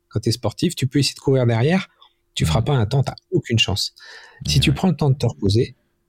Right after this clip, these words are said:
Speaker 1: t'y arriveras. Et ben, on est un peu dans ça. Je pense qu'aujourd'hui, euh, la semaine de cinq jours, c'est devenu trop. Alors, on va me dire, « Mais pourquoi avant, c'était pas trop ? »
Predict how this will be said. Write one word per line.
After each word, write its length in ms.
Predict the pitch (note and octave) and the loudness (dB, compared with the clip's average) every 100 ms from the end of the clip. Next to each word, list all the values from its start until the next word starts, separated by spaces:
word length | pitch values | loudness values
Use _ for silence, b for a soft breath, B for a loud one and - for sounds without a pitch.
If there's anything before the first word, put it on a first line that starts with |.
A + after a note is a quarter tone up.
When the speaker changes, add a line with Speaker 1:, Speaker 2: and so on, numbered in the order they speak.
| - | -8
Speaker 1:
t'y 120 | - | 0
arriveras. 320 | A#2 G2 F#2+ | 2 2 0
Et 80 | A#2 | 0
ben, 100 | D3+ | 2
on 120 | F3 | 2
est 60 | F3 | 2
un 80 | D3 | 2
peu 140 | E3 | 2
dans 120 | C#3 | 2
ça. 160 | B2+ G#2+ | 2 -2
Je 100 | - - | -2 -2
pense 160 | C#3 | -4
qu'aujourd'hui, 720 | - F3+ F#3 E3 C3+ A#2+ D3+ - _ B B B B B - | -2 0 4 4 4 4 2 -4 _ B B B B B -4
euh, 300 | A2 A2 A2 | 0 2 2
la 140 | A2 | 2
semaine 260 | A#2+ - F3+ | 0 2 2
de 80 | E3 | 2
cinq 240 | - C3+ | 2 2
jours, 300 | A#2+ C3+ C#3 - | 4 2 0 -4
c'est 180 | - A#2+ | -2 0
devenu 260 | B2 A#2 | 2 2
trop. 300 | A2+ - G2+ - _ - | 2 -2 -4 -6 _ -2
Alors, 180 | G#2+ | 0
on 60 | G#2+ | 2
va 120 | G#2+ | 2
me 40 | G#2 | 2
dire, « 140 | C3+ | 4
Mais 120 | A#2 G2+ | 2 0
pourquoi 520 | - - - C3 A2 | -4 -10 -2 0 2
avant, 220 | G2 C3 | 2 2
c'était 260 | - G#2 G#2+ | 0 -4 -2
pas 120 | F#2+ | -2
trop ? » 260 | - D3+ | 0 -2